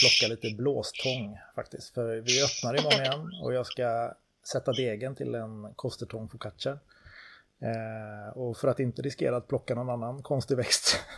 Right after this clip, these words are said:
<laughs> i mitt i natten så behöver jag lite där och det här kvällsljuset. Eh, så det börjar bli dags att avrunda faktiskt lite grann.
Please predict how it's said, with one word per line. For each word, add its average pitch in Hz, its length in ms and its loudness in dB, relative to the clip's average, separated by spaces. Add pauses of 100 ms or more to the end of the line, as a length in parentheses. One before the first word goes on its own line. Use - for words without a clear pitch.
(100)
<laughs> - 300 -6
i 131 60 6
mitt 160 240 10
i 160 40 12
natten 151 360 10 (300)
så 139 360 6
behöver 135 340 6
jag 143 100 2
lite 151 340 -2
där 160 160 -2
och 131 120 0
det 127 60 -2
här 120 80 -2
kvällsljuset. 110 580 -10 (400)
Eh, 104 600 -20 (260)
så - 140 -10
det 123 280 -8
börjar 143 180 -4
bli 156 100 -8
dags 143 240 -6
att 135 60 -2
avrunda 113 340 -10
faktiskt - 320 -20
lite 123 140 -14
grann. - 180 -14